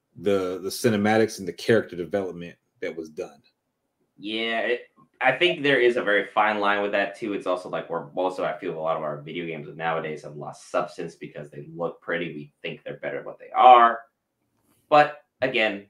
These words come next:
Speaker 2: whole different subject, whole other
Speaker 1: Mm-hmm.
Speaker 2: time.
Speaker 1: Just
Speaker 2: We
Speaker 1: ask
Speaker 2: got
Speaker 1: Marvel Avengers.
Speaker 2: If you guys haven't already clicked that watermark, we're gonna send you another dimension to hit that subscribe button. We need you guys' support on our march to one hundred members.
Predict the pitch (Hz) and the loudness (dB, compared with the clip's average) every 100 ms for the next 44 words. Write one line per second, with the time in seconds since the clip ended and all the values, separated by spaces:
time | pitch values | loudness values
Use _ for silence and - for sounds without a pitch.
0 | _ - 120 113 110 104 107 101 104 - | _ -2 0 0 -4 -6 -4 -2 -4 -6
1 | - _ _ 139 131 117 117 - 104 98 | -10 _ _ 4 6 6 2 -2 0 2
2 | 98 95 92 _ - 107 120 110 151 135 | 2 -2 -10 _ -2 0 4 6 8 10
3 | 107 - 104 117 98 95 - - - - | 8 2 2 4 4 2 -2 -8 -4 -6
4 | - _ _ _ _ _ _ 90 101 117 | -8 _ _ _ _ _ _ -8 -4 -4
5 | - 123 127 139 139 139 135 139 139 139 | -4 -4 2 4 4 2 0 0 0 0
6 | 143 143 151 147 139 135 151 131 117 113 | 0 -2 -4 0 0 2 2 2 0 -2
7 | 90 101 113 110 110 107 123 139 170 165 | -6 -8 -6 -6 -6 -4 -4 -4 -4 -4
8 | - 143 143 - _ - 110 - 113 120 | -4 -8 -8 -14 _ -20 -16 -8 -6 -6
9 | 143 - 196 190 170 143 - 156 _ _ | -8 2 6 6 6 4 2 -12 _ _
10 | _ - _ _ 87 95 120 139 143 139 | _ -20 _ _ -14 -10 -6 -4 -2 2
11 | 135 135 131 - - 139 147 143 - 90 | 4 4 2 -10 -8 2 4 4 0 0
12 | 90 92 120 123 - 98 90 123 127 120 | 0 6 8 6 2 -6 0 0 2 -2
13 | 117 117 123 117 117 110 | -2 0 0 4 2 0